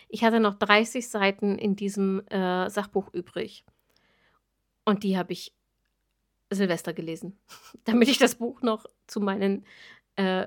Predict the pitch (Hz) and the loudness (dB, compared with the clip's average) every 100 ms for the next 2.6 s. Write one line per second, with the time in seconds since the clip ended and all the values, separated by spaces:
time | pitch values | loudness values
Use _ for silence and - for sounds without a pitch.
0 | - - 202 208 214 202 202 202 196 196 | -8 -10 -6 -2 -2 -4 -4 -6 -2 -4
1 | 202 185 180 190 208 - _ _ 302 302 | -2 -4 -4 -6 -8 -14 _ _ -4 -4
2 | - 175 175 - 208 | -4 -6 -6 -10 -14